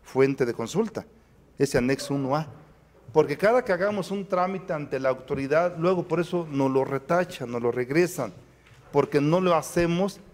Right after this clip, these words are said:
como quiere el sat que se haga, y eso nos lo dice en la ficha de trámite correspondiente. Quiero que me escanees esto, quiero que me presentes tantos juegos, etcétera, etcétera, etcétera.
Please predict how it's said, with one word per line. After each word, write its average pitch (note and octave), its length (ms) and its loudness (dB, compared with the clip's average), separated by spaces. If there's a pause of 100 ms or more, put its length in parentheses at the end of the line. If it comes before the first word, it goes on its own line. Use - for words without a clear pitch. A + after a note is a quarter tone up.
(140)
como C3+ 340 2
quiere E3 240 2
el D3 80 -4
sat D3+ 240 -4
que D#3 120 -2
se F#3 220 2
haga, E3+ 260 0 (960)
y C#3+ 280 6
eso F#3 180 0
nos F3+ 160 2
lo B2+ 120 2
dice E3+ 480 0
en C3+ 80 -4
la A#2+ 100 -2
ficha D#3+ 220 -6
de C#3+ 60 0
trámite D#3 320 -6
correspondiente. F3+ 680 -8 (680)
Quiero B3+ 280 2
que F#3+ 80 -2
me D3+ 120 -4
escanees D#3 500 -2
esto, A#3+ 280 2
quiero G3 220 0
que E3 80 -2
me D3+ 80 -2
presentes D#3 460 -6
tantos D3 760 -2 (300)
juegos, A3 560 4
etcétera, D#3+ 540 -2
etcétera, A#2 400 -6
etcétera. - 300 -10